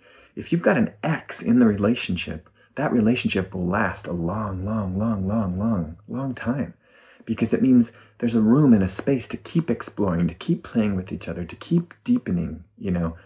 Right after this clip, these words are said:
the bond between you. And just like I've been saying this entire time, that X, that playfulness, that curiosity that kit-, kittens and children have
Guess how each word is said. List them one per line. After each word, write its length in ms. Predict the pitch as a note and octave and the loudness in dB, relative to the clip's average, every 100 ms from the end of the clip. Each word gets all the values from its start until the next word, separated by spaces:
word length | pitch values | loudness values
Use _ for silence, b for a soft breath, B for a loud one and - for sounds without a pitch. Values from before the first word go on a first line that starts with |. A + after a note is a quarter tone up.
| b | b
the 80 | F#2 | -2
bond 400 | G2 A#2 D3 B2 | 2 4 2 -2
between 340 | - - E2+ | -6 -6 -6
you. 160 | D#2+ - b b b | -6 -12 b b b
And 120 | - | 0
just 180 | D3 D3+ | 0 2
like 160 | D3 | 0
I've 100 | D3 | 0
been 140 | C#3 C3+ | 0 -2
saying 340 | - D#3 C3+ | 0 0 0
this 140 | F#2 G2+ | 0 -2
entire 400 | F#2 - A#2+ A#2+ | -6 -4 -4 -4
time, 460 | - D3 G2+ E2 - b b b b | -4 -2 0 -2 -6 b b b b
that 240 | C3 - - | -8 -8 -4
X, 420 | D3 - - - | -2 -2 -2 -2
that 240 | - A#2 - | -2 -6 -4
playfulness, 560 | - D#3 E3 F#2+ E2+ | 2 2 2 -2 -2
that 180 | - - | -6 -8
curiosity 680 | - C3 B2 D3+ D#3+ - - | 0 4 4 2 -4 -4 -4
that 220 | - - | -4 -8
kit-, 400 | - - E3 - | -12 -8 -8 -10
kittens 440 | - D3 D#3 D3+ D3 | -2 0 2 -2 -2
and 220 | F#2+ - | -4 -4
children 380 | - C#3+ C3 G2+ | -6 -2 0 -2
have 400 | G#2 D#3 F#2 | -2 -2 -2